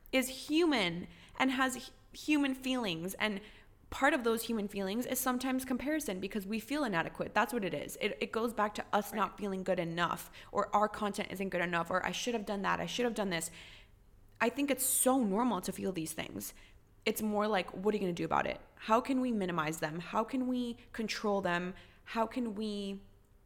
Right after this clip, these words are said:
Speaker 1: what's the, what are we gonna do about them, basically? Where are we gonna put these feelings? Because if you're feeling them all the time, then I definitely think that something has to change. 'Cause if nothing changes, nothing changes, right? Um, you know what I just
Speaker 2: Exactly.
Speaker 1: realized?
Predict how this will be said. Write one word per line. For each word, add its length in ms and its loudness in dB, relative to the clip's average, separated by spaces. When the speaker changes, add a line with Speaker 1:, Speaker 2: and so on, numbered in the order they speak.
Speaker 1:
what's 240 -2
the, 480 2
what 180 0
are 40 0
we 100 0
gonna 140 2
do 140 0
about 260 0
them, 220 -6
basically? 440 -2
Where 160 2
are 40 2
we 80 -2
gonna 140 -2
put 320 -2
these 220 -6
feelings? 420 -6
Because 520 -2
if 120 -8
you're 140 0
feeling 340 2
them 160 0
all 140 4
the 80 2
time, 640 -2
then 300 -2
I 200 0
definitely 520 2
think 300 -6
that 180 -8
something 380 0
has 160 -4
to 60 -10
change. 460 -8
'Cause 120 -6
if 80 0
nothing 280 0
changes, 340 -2
nothing 240 -4
changes, 380 -10
right? 260 -2
Um, 220 2
you 80 -2
know 60 0
what 100 0
I 20 4
just 200 -2
Speaker 2:
Exactly. 100 -2
Speaker 1:
realized? 460 0